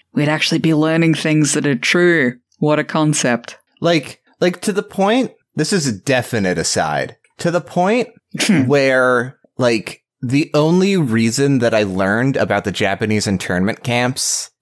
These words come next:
Speaker 2: in school is because there was a substitute teacher who went rogue.
Speaker 1: Honestly, goals. <laughs>
Speaker 2: Like,
Speaker 1: Like, truly goals.
Speaker 2: it's, uh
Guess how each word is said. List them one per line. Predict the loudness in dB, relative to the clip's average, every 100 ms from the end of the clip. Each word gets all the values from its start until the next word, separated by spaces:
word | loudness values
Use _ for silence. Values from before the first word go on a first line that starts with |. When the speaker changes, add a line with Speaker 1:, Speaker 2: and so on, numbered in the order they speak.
| _
Speaker 2:
in | -2 0 2 0 0
school | -2 -2 -2 0 2 0 -2 -6
is | -8 -4
because | -2 -2 -2
there | 0
was | 0 -2
a | -2
substitute | 0 -2 -2 -4 -4 -4 -4
teacher | -4 -2 -2 0
who | 2 0
went | 0 -2 -2
rogue. | -2 0 0 -2 -4 -10 -16 _ _
Speaker 1:
Honestly, | 0 2 2 0 0
goals. | 0 0 2 2 2 0 -2 0 0
<laughs> | -2 -6 -20 _ -2
Speaker 2:
Like, | 0 0 -4 -4
Speaker 1:
Like, | -2 -2 -4 -4 -4 -4 -4
truly | 0 2 4 4 2
goals. | 0 0 0 0 -4 -10 _ _
Speaker 2:
it's, | -2 0 -2 -6 -8 -6
uh | -2 -2 0 -2 -2 -2 -2